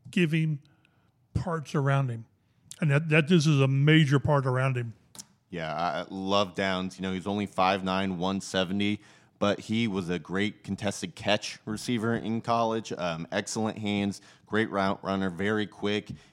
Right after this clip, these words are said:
Speaker 2: a-, and he tested well. I mean, four point four eight forty-yard dash.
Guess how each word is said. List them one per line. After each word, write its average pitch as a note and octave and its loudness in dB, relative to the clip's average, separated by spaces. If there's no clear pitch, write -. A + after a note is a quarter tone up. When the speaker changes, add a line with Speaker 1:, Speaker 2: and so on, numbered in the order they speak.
Speaker 2:
a-, G2+ -8
and C3 0
he D3 0
tested C#3+ -6
well. D#2 -6
I F#2 -4
mean, G2+ -2
four B2 -2
point A#2+ -4
four A#2 2
eight A2+ 0
forty-yard A2 0
dash. G#2 0